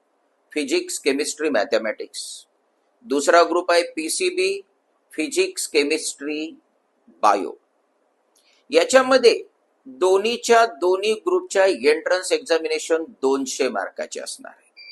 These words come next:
मॅथेमॅटिक्स शंभर मार्क, त्याला ऑप्शन मध्ये बायो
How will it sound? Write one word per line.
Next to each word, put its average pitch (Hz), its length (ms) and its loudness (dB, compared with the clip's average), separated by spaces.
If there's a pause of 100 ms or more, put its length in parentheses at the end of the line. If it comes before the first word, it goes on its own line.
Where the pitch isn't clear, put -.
(1040)
मॅथेमॅटिक्स 165 560 0
शंभर 180 380 4
मार्क, 180 340 -2 (600)
त्याला 160 140 4
ऑप्शन 147 400 0
मध्ये 175 260 0
बायो 147 500 4